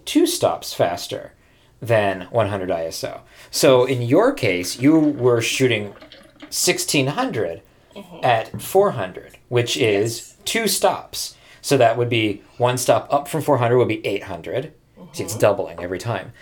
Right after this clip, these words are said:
Speaker 1: And then one stop up from eight hundred is sixteen hundred.
Speaker 2: Yep.
Speaker 1: Okay. So you are two stops
Speaker 2: I'm
Speaker 1: overexposed.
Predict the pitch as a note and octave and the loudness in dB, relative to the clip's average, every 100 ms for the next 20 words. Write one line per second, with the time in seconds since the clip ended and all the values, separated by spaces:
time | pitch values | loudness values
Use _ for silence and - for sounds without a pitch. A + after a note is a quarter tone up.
0 | - - - A#2+ A#2 A2+ - _ - A#2+ | -20 -10 -2 2 2 0 -12 _ -2 2
1 | A2+ - A#2+ A2 G2+ - G#2+ D3+ D#3 A2 | 2 4 2 4 0 -2 -2 0 -2 -4
2 | G#2+ G2+ G#2+ G2 G#2+ - - A#2 G2+ F#2+ | -2 -2 -4 -6 -6 -8 -8 -8 -8 -10
3 | - - - _ _ - - E3 - - | -16 -20 -20 _ _ -20 -14 -14 -14 -20
4 | - _ _ _ _ _ - A#2 G2 - | -20 _ _ _ _ _ -8 -4 -4 -6
5 | - - - - A2+ - - C#3 G#3 G#3 | -20 -16 -2 2 2 0 -6 0 2 4
6 | C#3+ A#2+ A2 A2+ - F3 F#3 F#3 D3 B2 | 6 4 4 -4 -6 0 2 2 0 0
7 | - - _ _ _ _ _ _ _ _ | -6 -8 _ _ _ _ _ _ _ _
8 | _ _ _ _ _ _ _ _ - G3 | _ _ _ _ _ _ _ _ -6 -4
9 | F#3 - C#3 - D#3 C#3+ - - C3 F#2+ | -4 0 2 4 4 4 0 2 4 2
10 | D2+ - - | -2 -12 -12